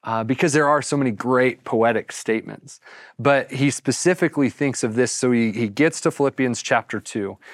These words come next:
uh, and in our text, but he's just writing his letter. But when he gets to verse six, um, he changes. He says, "Okay, now I'm gonna introduce you to who Christ really is,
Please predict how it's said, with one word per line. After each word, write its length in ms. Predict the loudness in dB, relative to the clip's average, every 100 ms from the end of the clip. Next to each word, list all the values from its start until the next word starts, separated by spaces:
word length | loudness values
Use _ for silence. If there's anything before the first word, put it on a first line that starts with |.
| -20 -2
uh, 280 | 0 2 0
and 280 | -2 -2 -4
in 280 | -2 2 4
our 180 | 4 2
text, 420 | 0 0 0 -4
but 80 | -4
he's 140 | -2
just 180 | -4 0
writing 300 | 2 2 0
his 140 | 2
letter. 240 | 2 0 -4 -12 -6
But 140 | -4 0
when 220 | 0 2
he 120 | 2
gets 380 | 2 2 0 -10 -14 _
to 100 | 0
verse 300 | 2 0 0
six, 500 | 0 0 0 -12 -14 -18 -20 -6
um, 460 | -2 0 0 -4 -12
he 180 | -4 -2
changes. 600 | 0 0 0 -4 -8 -18 _ _ _
He 120 | -2
says, 180 | -2 0
"Okay, 280 | 0 0 -2 0
now 120 | 2
I'm 80 | 2
gonna 120 | 2
introduce 460 | 2 2 2 0 0
you 220 | 0 -2 _
to 340 | 0 2 2 -2
who 180 | 0 0
Christ 420 | 2 2 2 0
really 240 | -2 -2 -2
is, 260 | -6 -10